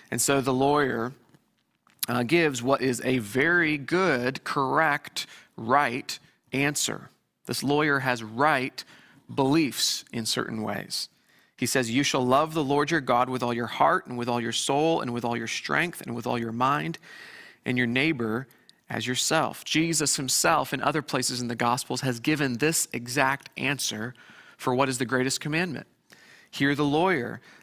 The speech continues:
uh, gives this answer in terms of understanding what is the way of eternal life. And Jesus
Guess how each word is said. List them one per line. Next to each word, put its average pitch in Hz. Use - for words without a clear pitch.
uh, 113
gives 117
this 139
answer 117
in 123
terms 120
of 117
understanding 120
what 120
is 120
the 123
way 117
of 117
eternal 117
life. 131
And 120
Jesus 135